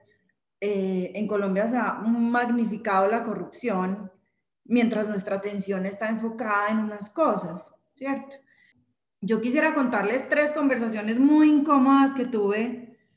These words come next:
eh, sobre la corrupción, así como por encimita, para que empecemos a, a tener esta charlita.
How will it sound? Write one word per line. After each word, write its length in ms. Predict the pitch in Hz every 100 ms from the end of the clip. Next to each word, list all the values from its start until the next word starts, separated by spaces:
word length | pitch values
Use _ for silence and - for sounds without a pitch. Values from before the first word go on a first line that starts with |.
| _ -
eh, 280 | 214 208
sobre 280 | 190 208 202
la 160 | 196 196
corrupción, 640 | 202 190 190 202 190 185
así 640 | - 220 233 247 247 240
como 240 | - 233 202
por 160 | 220
encimita, 760 | 214 190 214 202 185 196 226 -
para 260 | 233 226 214
que 80 | 208
empecemos 480 | 190 185 180 190
a, 240 | 240 233 190
a 100 | 196
tener 260 | 196 185
esta 280 | 190 202 240
charlita. 880 | 240 226 247 233 - 233 254 - -